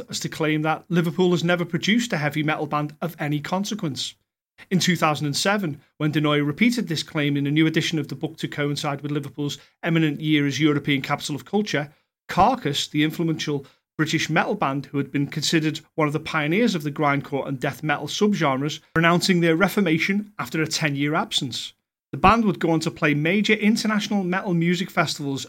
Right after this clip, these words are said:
and release their critically acclaimed comeback album, Surgical Steel, in two thousand and thirteen. The fact that the various members of Carcass had grown up in Merseyside and started life playing gigs in venues like Planet X in Liverpool city centre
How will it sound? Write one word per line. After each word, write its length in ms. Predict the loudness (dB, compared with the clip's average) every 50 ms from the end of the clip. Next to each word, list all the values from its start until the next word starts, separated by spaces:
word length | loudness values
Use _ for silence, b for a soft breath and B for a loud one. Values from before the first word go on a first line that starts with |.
| -8
and 120 | -4 -2 0
release 240 | 2 2 0 0 0
their 140 | -2 -2
critically 500 | -2 0 0 0 0 0 0 0 0 0
acclaimed 400 | 0 -2 -2 -2 -2 -2 -2 -4
comeback 380 | -2 0 0 2 2 2 0 0
album, 380 | -2 -4 -4 -4 -6 -8 -10 b b b b -6
Surgical 480 | -4 -2 -2 -2 -4 -6 -6 -6 -6
Steel, 400 | -4 -4 0 0 2 2 0 -2
in 80 | -4 -6
two 180 | -6 -6 -6
thousand 380 | -8 -8 -10 -12 -12 -10 -10 -10
and 100 | -10 -10
thirteen. 600 | -10 -12 -12 -12 -10 -8 -6 -6 -6 -8 -10 -14 _ _ _ _ _ _ _ _ _ _ _ _ _ _ _
The 60 | -8
fact 280 | -2 2 2 2 2 2
that 180 | -2 0 0 0
the 80 | 0
various 480 | 2 4 4 4 4 4 2 0 0 0
members 380 | 0 0 0 0 0 -2 -2
of 180 | -6 -8 -10 -6
Carcass 340 | -2 0 0 0 0 -2 -6
had 140 | -6 -4 0
grown 200 | 0 0 0 0
up 120 | 0 2
in 100 | 2 2
Merseyside 600 | 2 2 0 -2 -4 -6 -6 -6 -6 -8 -10 -12 -16 _ _ _ _
and 100 | -8 -4
started 340 | 0 2 4 4 4 2 0
life 220 | 0 0 0 0
playing 240 | -2 0 0 2 2
gigs 280 | 2 2 2 2 2 0
in 100 | -2 0
venues 340 | 0 0 0 -2 -2 -2 -4
like 160 | -6 -6 -6
Planet 320 | -8 -8 -6 -6 -4 -2
X 320 | -2 -4 -4 -4 -6 -4 -2
in 80 | -2
Liverpool 320 | -2 -2 -4 -4 -4 -4 -4
city 280 | -2 -4 -4 -6 -6
centre 440 | -2 0 2 2 2 0 0 -4 -4